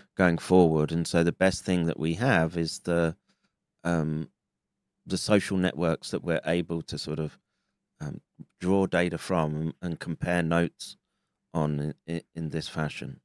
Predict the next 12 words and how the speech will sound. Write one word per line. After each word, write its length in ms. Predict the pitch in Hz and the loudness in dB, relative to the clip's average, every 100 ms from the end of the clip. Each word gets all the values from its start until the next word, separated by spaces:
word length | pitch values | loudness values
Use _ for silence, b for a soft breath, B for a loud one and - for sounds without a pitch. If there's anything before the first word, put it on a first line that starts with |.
| _ _ | _ _
And, 400 | 80 80 78 76 - _ _ _ _ _ _ _ - - - | -4 -2 0 -4 -8 _ _ _ _ _ _ _ -20 -16 -8
um, 320 | 73 76 - _ _ _ _ _ _ _ _ _ _ _ b b b b _ _ _ - - - | -6 -6 -10 _ _ _ _ _ _ _ _ _ _ _ b b b b _ _ _ -20 -16 -2
I'm, 560 | 90 85 82 82 76 - _ _ _ _ _ _ _ _ _ _ _ _ _ _ _ _ _ _ _ | 0 2 0 -2 -4 -10 _ _ _ _ _ _ _ _ _ _ _ _ _ _ _ _ _ _ _
yeah, 240 | 82 73 - | -6 -6 -8
it 100 | - | -8
doesn't, 400 | 87 85 90 82 - | -6 -4 -4 -6 -10
it 100 | - | -12
doesn't 360 | 98 104 92 85 | -10 -8 -8 -4
look, 420 | 85 - - - _ _ _ _ _ _ _ _ - | -4 -4 -10 -20 _ _ _ _ _ _ _ _ -4
it 60 | |
doesn't 340 | - 98 95 73 | -2 -2 -2 -4
look 160 | 78 | -4